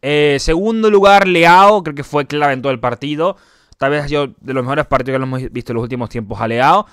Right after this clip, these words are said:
Sigue sin marcar, pero por lo menos asiste y es clave en general en el encuentro. Estuvo muy acertado en los uno contra uno. Gran asi-, centro para Giroud en el pr-, primer gol.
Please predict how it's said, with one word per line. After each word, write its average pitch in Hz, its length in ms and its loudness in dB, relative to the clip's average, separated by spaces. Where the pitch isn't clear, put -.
Sigue 170 240 -2
sin 170 140 -6
marcar, 180 420 0
pero 151 160 0
por 135 80 0
lo 135 80 0
menos 147 220 -4
asiste 139 580 -4
y 143 100 -6
es 139 80 -4
clave 147 300 0
en 120 60 -6
general 123 300 -4
en 123 80 -6
el 120 100 -6
encuentro. 170 520 -2
Estuvo 156 320 0
muy 151 160 -4
acertado 143 440 -2
en 135 60 -4
los 127 80 -8
uno 131 160 -10
contra 120 300 -4
uno. 156 480 -4
Gran 143 320 0
asi-, 120 200 -8
centro 120 400 -6
para 110 180 -2
Giroud 117 200 -2
en 120 60 -2
el 107 60 -4
pr-, 104 180 -10
primer 113 360 -8
gol. 175 340 0